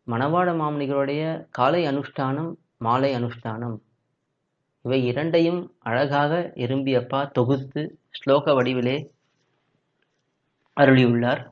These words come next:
காலையில் மணவாள மாமுனிகள் எழுந்து தன்னுடைய சன்னதியிலே இருக்கக்கூடிய எம்பெருமானுக்கு திருவாராதனம் செய்தல்,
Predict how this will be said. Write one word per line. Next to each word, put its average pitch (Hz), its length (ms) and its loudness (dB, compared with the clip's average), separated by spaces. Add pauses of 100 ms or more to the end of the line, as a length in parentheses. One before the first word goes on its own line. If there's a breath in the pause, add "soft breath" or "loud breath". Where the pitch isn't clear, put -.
(420)
காலையில் 127 440 0
மணவாள 123 400 -2
மாமுனிகள் 117 440 -4
எழுந்து 131 380 -2 (1000)
தன்னுடைய 127 360 -2 (140)
சன்னதியிலே 123 540 -2
இருக்கக்கூடிய 113 400 -6
எம்பெருமானுக்கு 117 580 -6
திருவாராதனம் 113 720 -6
செய்தல், 117 320 -6